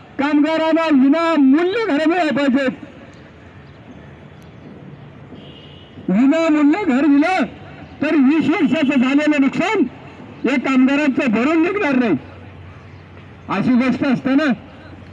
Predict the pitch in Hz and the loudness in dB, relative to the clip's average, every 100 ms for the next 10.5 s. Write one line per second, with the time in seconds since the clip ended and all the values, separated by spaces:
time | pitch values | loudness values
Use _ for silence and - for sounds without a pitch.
0 | - - 202 247 320 311 214 - - - | -20 -12 -6 -4 -2 0 0 -2 -12 -20
1 | - - - 233 262 294 277 285 285 294 | -20 -20 -10 -4 -2 -2 -2 -2 -2 0
2 | 262 269 311 285 392 415 254 247 277 285 | 2 2 0 0 0 -2 0 -2 0 -2
3 | 302 247 381 302 - - - - - - | -2 -4 -2 -2 -4 -10 -20 -20 -20 -20
4 | - - - - - - - - - - | -20 -20 -20 -20 -20 -20 -20 -20 -20 -20
5 | - - - - 165 240 247 226 254 262 | -20 -20 -16 -8 -4 0 0 2 2 2
6 | 285 302 - - - - - - - 196 | 0 -2 -4 -10 -20 -20 -20 -12 -6 -2
7 | 247 262 294 294 294 262 302 285 285 311 | 2 2 2 0 0 0 0 -2 -2 0
8 | 285 170 - - - - - - - - | 0 -2 -6 -18 -20 -20 -20 -20 -20 -20
9 | - - - 180 240 - - 285 285 233 | -20 -20 -10 -6 -6 -6 -4 0 0 0
10 | 302 262 247 277 294 | 0 0 2 0 -2